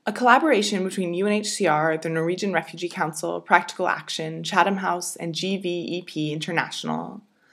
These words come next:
W W w dot chatham house dot org slash about slash structure slash E E R hyphen department slash moving hyphen energy hyphen initiative hyphen project. Endnote four.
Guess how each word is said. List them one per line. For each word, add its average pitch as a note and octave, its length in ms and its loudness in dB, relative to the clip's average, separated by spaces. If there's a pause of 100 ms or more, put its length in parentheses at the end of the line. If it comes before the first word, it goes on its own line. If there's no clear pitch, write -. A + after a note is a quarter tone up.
(140)
W G#3 240 2
W G#3+ 240 4
w E3 400 2
dot E3+ 260 0
chatham G3 320 2
house F#3+ 320 -4
dot E3+ 240 0
org D#3 400 0
slash D#3+ 320 -4
about D#3 480 -2
slash - 340 -4
structure E3+ 640 -2
slash D#3 500 -4
E G3+ 340 0
E E3+ 40 4
R D#3+ 460 0
hyphen E3 400 -4
department E3 760 -4
slash D#3+ 380 -4
moving G3 520 -4
hyphen D#3 560 -4
energy E3+ 460 -4
hyphen D3+ 540 -8
initiative D#3+ 720 -8
hyphen D#3 400 -6
project. - 720 -8 (1040)
Endnote A3 340 0
four. - 520 -4